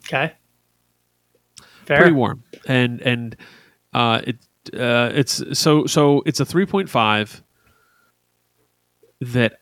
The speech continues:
Speaker 2: I wonder if I should drop to a three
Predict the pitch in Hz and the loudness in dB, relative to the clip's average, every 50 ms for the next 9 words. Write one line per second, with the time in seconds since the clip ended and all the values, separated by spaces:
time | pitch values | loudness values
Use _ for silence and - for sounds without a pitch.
0 | _ _ _ _ _ _ _ 135 131 127 123 120 120 120 120 120 113 113 123 120 | _ _ _ _ _ _ _ 0 2 2 2 2 2 2 2 0 -2 -4 -6 -4
1 | 123 127 131 131 131 131 131 131 131 123 131 127 127 120 113 - - 117 113 113 | 0 2 2 2 2 2 2 2 2 2 0 -2 -2 -4 -4 -6 -10 -16 -18 -12
2 | - 120 123 120 117 - - - - 127 117 110 101 113 113 110 107 104 104 107 | -6 -2 0 0 0 0 -4 -8 -8 -6 -6 -4 -4 -4 -4 -4 -6 -8 -10 -12
3 | - _ _ _ _ _ _ _ _ _ _ - - - 135 127 131 131 135 135 | -16 _ _ _ _ _ _ _ _ _ _ -20 -12 -8 -2 2 4 4 4 4
4 | 147 156 151 151 - | 2 0 -4 -8 -12